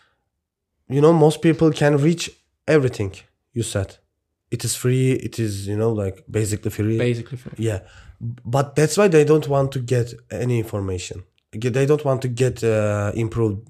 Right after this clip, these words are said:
Speaker 1: their self.
Speaker 2: Mm-hmm.
Speaker 1: You know, because it is not, uh, aff-, affordable. You know, I, if I ha-, if I spend my time to get something, it is valuable for me.
Speaker 2: Mm.
Speaker 1: But if I don't spend m-, my time, it is nothing for me.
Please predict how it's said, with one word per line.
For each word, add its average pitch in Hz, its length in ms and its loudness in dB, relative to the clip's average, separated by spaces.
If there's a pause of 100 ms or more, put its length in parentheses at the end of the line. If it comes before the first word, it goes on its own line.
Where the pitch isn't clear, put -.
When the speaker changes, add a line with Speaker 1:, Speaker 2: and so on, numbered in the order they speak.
(200)
Speaker 1:
their 98 180 -2
self. 87 400 -10 (380)
Speaker 2:
Mm-hmm. 123 220 -2 (200)
Speaker 1:
You 113 60 -2
know, 156 260 0 (140)
because 151 360 2 (220)
it 156 160 0
is 165 80 -2
not, 185 260 2
uh, 135 180 -8 (120)
aff-, 139 320 -2
affordable. 113 600 0 (760)
You 123 80 -4
know, 160 260 2 (380)
I, 139 120 0 (100)
if 180 180 2
I 180 240 8
ha-, 139 220 -6 (420)
if 160 140 4
I 180 80 8
spend 175 320 2
my 170 140 6
time 202 300 4 (100)
to 139 100 -2
get 151 180 6
something, 208 420 4 (240)
it 143 140 0
is 135 100 0
valuable 131 440 2
for 98 200 -4
me. 92 140 -10 (400)
Speaker 2:
Mm. 123 240 0
Speaker 1:
But 104 140 -2
if 117 200 -2
I 117 120 0
don't 165 280 2
spend - 420 -6
m-, 92 200 -8 (100)
my 95 160 -4
time, 139 300 -4 (580)
it 214 200 -4
is 208 80 -6
nothing 214 300 -2
for 104 200 -12
me. 110 140 -16